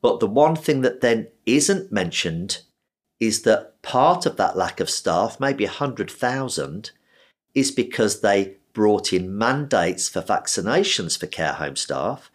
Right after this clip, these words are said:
They then had to drop them. The government claims that that only lost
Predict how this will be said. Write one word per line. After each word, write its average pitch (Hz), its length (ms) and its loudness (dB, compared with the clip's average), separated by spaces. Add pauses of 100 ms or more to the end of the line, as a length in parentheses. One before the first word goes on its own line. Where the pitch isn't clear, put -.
(280)
They 92 100 -2
then 98 180 -2
had 123 200 -4
to 113 80 -2
drop 110 340 0
them. 82 220 -10 (920)
The 107 80 -2
government 135 540 2
claims 101 440 0
that - 200 0
that 104 180 0
only 95 300 0
lost 92 460 -2